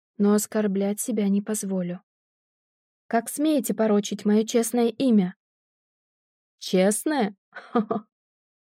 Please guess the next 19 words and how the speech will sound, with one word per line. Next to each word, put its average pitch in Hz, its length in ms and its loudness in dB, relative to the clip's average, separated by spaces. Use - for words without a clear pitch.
Мужчина 214 480 2
расхохотался. 208 960 -4
«Следовало 214 680 4
думать 214 380 4
о 214 60 2
чести, 214 540 -4
когда 190 300 0
спуталась 208 580 -2
с - 40 -8
графом 202 440 0
Тарани, 214 460 0
дрянь. 170 440 -4
Рассчитывала, 202 680 0
что - 160 -4
он 190 180 2
бросит 196 380 -2
супругу 202 500 -2
и 202 100 4
женится? 226 600 -6